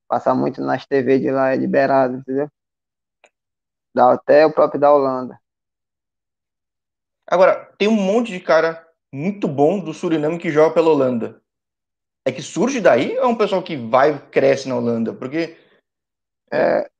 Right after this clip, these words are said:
Speaker 1: é o
Speaker 2: tem muito
Speaker 1: pessoal
Speaker 2: cara,
Speaker 1: que,
Speaker 2: né?
Speaker 1: que, que nasce, nasce no Suriname, aí acaba não tendo oportunidade e vai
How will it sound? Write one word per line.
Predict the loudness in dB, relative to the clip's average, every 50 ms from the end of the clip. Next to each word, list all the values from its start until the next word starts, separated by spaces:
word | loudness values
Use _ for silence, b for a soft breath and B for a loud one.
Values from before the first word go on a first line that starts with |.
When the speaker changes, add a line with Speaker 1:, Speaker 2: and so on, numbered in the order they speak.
| -4 0
Speaker 1:
é | 2 4 4 6 4 4 4 2 2 0
o | 0
Speaker 2:
tem | 2 2
muito | 4 6 6
Speaker 1:
pessoal | 6 6 6 6
Speaker 2:
cara, | 4 4 4
Speaker 1:
que, | 2 0 -2
Speaker 2:
né? | -4 -6 -10 -16 -18
Speaker 1:
que, | -14 -14 -14 -14 -16 _ _ _ _ _ _ _ _ _ _ _ _
que | -6 -4 -2
nasce, | 2 2 2 2 2 0 -4 -8 -8 _
nasce | -14 -8 -4 -2 -2 -2 -2 -4
no | -6 -6
Suriname, | -4 -2 -2 0 0 0 -2 -2 -2 -4 -4 -4 -6 -8 -8 -12 _ _ _ _ _ _ _ _ _ _ _ -4
aí | -2 2 2 2
acaba | 2 2 2 2 2 2 0
não | -2 -2 0
tendo | 0 0 0 0
oportunidade | 0 -2 -4 -2 -2 -2 0 0 2 4 6 6 6 6 4 0 -4 -6 -6 -8
e | -8 -2
vai | 2 2 4 4 4 2